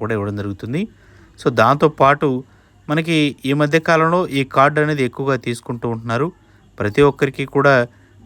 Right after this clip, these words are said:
ఈ కార్డు అనేది చాలా, చాలా, చాలా ఇంపార్టెంట్. So ఈ కార్డు అనేది తీసుకోవడం ఉచితంగానే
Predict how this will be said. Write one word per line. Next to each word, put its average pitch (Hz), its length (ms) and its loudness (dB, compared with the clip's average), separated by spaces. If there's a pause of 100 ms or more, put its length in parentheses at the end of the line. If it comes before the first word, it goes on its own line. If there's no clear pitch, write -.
(120)
ఈ - 20 2 (120)
కార్డు 117 300 4
అనేది 127 200 -2 (100)
చాలా, 113 180 4 (100)
చాలా, 110 180 0 (100)
చాలా 110 160 -2 (100)
ఇంపార్టెంట్. 113 480 -2 (460)
So - 100 2 (220)
ఈ - 20 0 (160)
కార్డు 143 300 2
అనేది 143 240 -2 (120)
తీసుకోవడం 123 460 -2 (520)
ఉచితంగానే 131 520 0